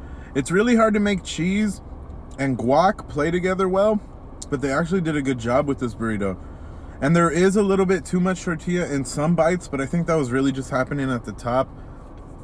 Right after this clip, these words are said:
or the bottom where it's wrapped up like that. But overall, this is such a good burrito. I hope they keep it around, but I know it's a limited time promotion with Tony Hawk, so if they can't, I'll probably end up ordering a burrito just like this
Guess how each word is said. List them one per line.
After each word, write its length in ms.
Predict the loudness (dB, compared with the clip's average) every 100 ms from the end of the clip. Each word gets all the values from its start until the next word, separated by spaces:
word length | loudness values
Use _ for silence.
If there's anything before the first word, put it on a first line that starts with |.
| -8 0
or 120 | 0
the 100 | 0
bottom 480 | 0 0 2 0 -2 -8 -16 -16 -16 -16 -16 -10
where 140 | -6 -4
it's 160 | -2
wrapped 260 | -4 -2 -2
up 180 | -2 -2
like 180 | -4
that. 200 | -4 -6 -6 -14 -16 -16 -16 -16 -6
But 100 | -2
overall, 320 | 0 2 2 2
this 160 | 0
is 100 | -4
such 320 | -2 -2 0
a 60 | -2
good 180 | -2 -2
burrito. 540 | 0 0 2 0 -2 -8 -16 -16 -10
I 60 | -4
hope 180 | 0 0
they 120 | 0
keep 300 | 0 -2 0
it 80 | 0
around, 600 | 2 4 4 4 2 -2 -10 -16 -14 0
but 260 | 4 4 2 -8 -6
I 100 | -2
know 160 | 0
it's 140 | 0 0
a 60 |
limited 340 | 0 2 0 0
time 200 | 0 0
promotion 460 | 0 0 0 -2
with 120 | -4
Tony 240 | -2 0 0
Hawk, 280 | 0 -2 -2
so 120 | -4
if 80 | -4
they 120 | -4
can't, 420 | -4 0 2 2 -2 -16 -16 -10 -6
I'll 100 | 0
probably 380 | 4 4 4 2
end 140 | 4
up 140 | 2 2
ordering 340 | 0 2 2
a 60 | 0
burrito 360 | -2 -2 -2
just 280 | -2 -6 -2
like 220 | -2 -2
this 300 | -2 -4 -8